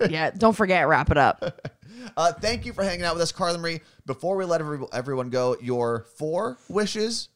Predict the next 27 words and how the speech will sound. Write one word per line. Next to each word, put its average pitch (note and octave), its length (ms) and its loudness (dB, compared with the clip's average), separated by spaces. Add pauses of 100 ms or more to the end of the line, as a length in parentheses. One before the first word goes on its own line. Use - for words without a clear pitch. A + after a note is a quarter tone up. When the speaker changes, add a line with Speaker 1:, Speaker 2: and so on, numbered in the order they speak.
Speaker 2:
for C3+ 180 -4
your F#3+ 100 0
birthday G3 360 -2
are C#3 200 2
what? D3+ 320 -2 (200)
Speaker 1:
Four A#3 180 6
wishes B3 300 4
for G#3+ 160 2
my G3+ 120 2
birthday F#3 400 0
are E3 320 8 (300)
follow A#3 300 6
us A3 120 2
on F3 140 2
Twitch. - 600 2
Link F3+ 280 6
is F3 140 4
below. A#3 640 6
You F#3+ 80 -12
gotta E3 200 0
hit F#3+ 120 -2
the F#3+ 80 -2
follow A3 220 4
button. G#3+ 220 4
It's F#3+ 180 -4
super G#3+ 340 -2
easy, A#3 300 -2